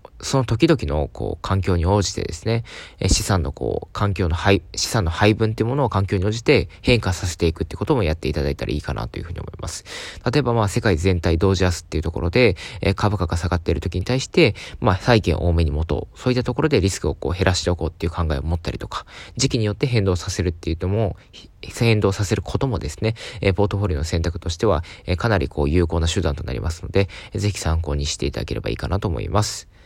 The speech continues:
はい。それではですね、今回ポートフォリオの、お、まあ、組み方ですね。ポートフォリオを組む際の注意点といった形でお話しさせていただきました。以上となります。最後までご視聴いただきまして、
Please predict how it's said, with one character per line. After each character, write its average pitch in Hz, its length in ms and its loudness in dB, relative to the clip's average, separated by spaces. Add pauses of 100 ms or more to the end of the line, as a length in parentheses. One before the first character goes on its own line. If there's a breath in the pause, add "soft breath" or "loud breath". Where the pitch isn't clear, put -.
(560 soft breath)
は - 120 -2
い。 - 140 -2
そ 117 100 -4
れ 117 80 2
で 117 60 4
は 101 80 4
で 78 80 2
す 80 120 -4
ね、 92 120 0
今 87 160 -4
回 - 160 -4
ポ - 160 -4
ー - 20 2
ト 85 100 -6
フ 95 40 2
ォ 95 40 0
リ 104 80 4
オ 98 40 2
の、 78 180 -2 (140)
お、 50 380 -8 (100)
ま 95 100 2
あ、 87 40 -2
組 78 160 -4
み 80 40 0
方 82 180 -2
で 67 60 0
す 80 160 -4
ね。 104 160 -2
ポ 95 100 0
ー - 40 0
ト 92 80 0
フ 90 60 0
ォ - 20 -4
リ 85 60 2
オ - 20 0
を 76 40 -2
組 76 120 -4
む 76 60 -2
際 104 140 -2
の 123 80 -2
注 92 160 0
意 85 60 4
点 80 160 -2
と - 80 -10
い - 60 -6
っ - 20 -10
た - 140 -10
形 87 240 -6
で 127 80 4
お 110 60 4
話 82 220 0
し - 40 -10
さ 82 100 -2
せ - 100 -8
て - 60 -4
い 92 80 0
た - 80 -4
だ 71 60 -4
き 95 100 -10
ま 80 80 -4
し - 80 -4
た。 - 220 -4
以 - 80 -2
上 80 160 -2
と - 80 -14
な - 60 -10
り 60 100 -8
ま 104 100 2
す。 - 200 -6 (380 loud breath)
最 101 180 0
後 90 80 2
ま 82 40 0
で 73 100 0
ご 78 120 -2
視 - 80 -4
聴 - 60 -4
い 67 40 -4
た - 80 -10
だ 73 60 -6
き - 100 -12
ま - 100 -6
し - 80 -8
て、 - 220 -2